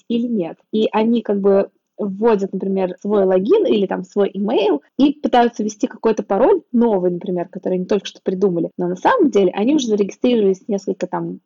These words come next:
месяцев или лет назад этим же логином или имейлом, но пароль вводили другой. И мы не могли понять,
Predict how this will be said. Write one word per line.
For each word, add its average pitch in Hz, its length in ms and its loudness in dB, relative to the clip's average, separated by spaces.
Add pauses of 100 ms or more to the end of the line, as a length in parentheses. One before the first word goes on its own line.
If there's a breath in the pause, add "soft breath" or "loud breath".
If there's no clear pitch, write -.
месяцев 196 500 -4
или 185 140 0
лет 180 240 2
назад - 340 -2 (180)
этим 185 340 -2
же 180 80 -4
логином 180 480 -2
или 175 380 -2
имейлом, 170 480 -4 (260)
но 214 80 -2
пароль 277 320 4
вводили 233 320 2
другой. 196 480 -2 (240)
И 214 380 -2
мы 226 200 2 (480)
не 233 160 2
могли 240 280 0
понять, 202 380 0